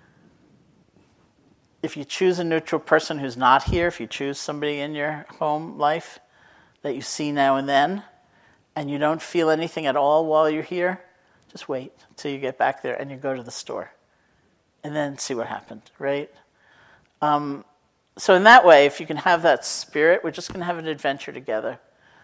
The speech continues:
for all these days. You're just gonna do it, do it in a balanced way. You know, no one is served if you stop sleeping and stop eating and,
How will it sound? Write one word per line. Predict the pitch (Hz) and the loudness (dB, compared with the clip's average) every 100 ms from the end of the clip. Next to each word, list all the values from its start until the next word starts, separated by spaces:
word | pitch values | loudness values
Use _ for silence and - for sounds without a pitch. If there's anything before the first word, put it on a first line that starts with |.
| _ | _
for | - 139 | -4 0
all | 143 143 | 2 0
these | 143 - | -2 -4
days. | 143 143 151 165 - _ - _ - | 0 2 0 -2 -10 _ -20 _ -12
You're | 175 | -10
just | 147 - | -8 -6
gonna | 143 | -8
do | 123 156 160 | -6 0 6
it, | 175 175 - | 8 6 4
do | 180 | 2
it | 180 | 2
in | 170 | 2
a | 127 | 2
balanced | - 113 127 160 160 - | 8 8 8 4 -4 0
way. | 165 160 175 185 - _ _ _ _ _ | 8 8 8 4 -10 _ _ _ _ _
You | 156 | -10
know, | 143 | -8
no | 143 160 175 | 0 6 6
one | 180 | 6
is | 165 | 2
served | - - 156 156 156 | -2 2 4 4 0
if | 147 - | -10 -12
you | |
stop | 131 - 143 - | -8 0 2 2
sleeping | - 143 139 147 135 | -4 -6 -6 -8 -10
and | 139 | -10
stop | - 127 123 | -2 0 0
eating | 135 135 147 156 135 | -2 -6 -4 -4 -6
and, | 131 | -8